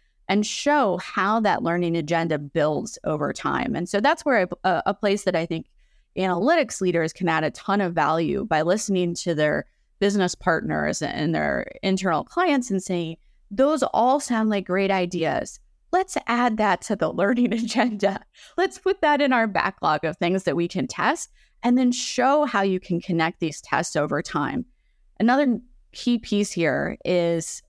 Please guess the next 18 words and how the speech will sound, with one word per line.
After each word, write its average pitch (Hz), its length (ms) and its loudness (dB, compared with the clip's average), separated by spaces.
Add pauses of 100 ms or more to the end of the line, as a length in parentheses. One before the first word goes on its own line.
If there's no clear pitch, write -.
um, 156 500 -2 (220)
being 285 200 2
able 262 280 2
to 226 180 -4
show 185 560 0 (400)
that 208 400 0 (160)
the 208 100 0
rest 302 320 0
of 277 100 0
those 180 200 2
tests - 360 -4
should 254 220 0
be 247 120 4
dependent 185 560 0
on 151 120 0
the 151 80 0
first - 360 -6
one. - 260 -6